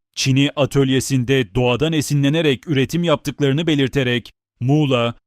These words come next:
bitki örtüsü bakımından çok zengin bir coğrafya. Adeta açık hava müzesi niteliğinde bir doğa güzelliğine sahibiz. Seramik ve çini atölyesi olarak da doğadan esinlenerek özgün tasarımlar oluşturuyoruz.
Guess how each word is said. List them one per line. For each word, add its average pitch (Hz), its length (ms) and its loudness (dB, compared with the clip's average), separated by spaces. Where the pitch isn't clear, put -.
bitki 127 360 0
örtüsü 151 420 -2
bakımından 135 640 0
çok 165 300 0
zengin 160 440 0
bir 127 100 0
coğrafya. 127 680 0
Adeta 127 680 0
açık 139 320 -6
hava 151 200 2
müzesi 135 380 -2
niteliğinde 135 760 0
bir 120 200 -2
doğa 127 220 2
güzelliğine 156 640 0
sahibiz. 127 680 -2
Seramik 131 600 -2
ve 127 180 0
çini 131 340 0
atölyesi 131 640 0
olarak 139 440 0
da 131 260 0
doğadan 131 460 0
esinlenerek 135 800 -2
özgün 143 380 0
tasarımlar 170 540 0
oluşturuyoruz. 135 840 0